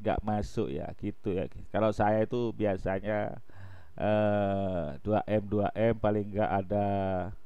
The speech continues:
untuk seratus user ini, paling nggak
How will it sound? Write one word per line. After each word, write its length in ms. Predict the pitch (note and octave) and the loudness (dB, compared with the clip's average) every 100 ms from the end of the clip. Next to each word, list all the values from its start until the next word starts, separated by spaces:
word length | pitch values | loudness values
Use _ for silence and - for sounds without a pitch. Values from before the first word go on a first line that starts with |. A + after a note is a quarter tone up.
| - - - - - | -10 -10 -10 -10 -10
untuk 240 | G#2+ G#2+ | -6 -4
seratus 800 | G2 G#2+ G#2 - G#2 - - - - - - - - - - | 2 4 4 2 -2 -2 -8 -10 -10 -12 -12 -12 -12 -12 -6
user 480 | G#2+ G2+ B2 A2 G#2+ | -4 -2 0 0 0
ini, 160 | A#2+ | 0
paling 240 | A2 A2 G#2+ | 2 2 2
nggak 160 | G2 | 2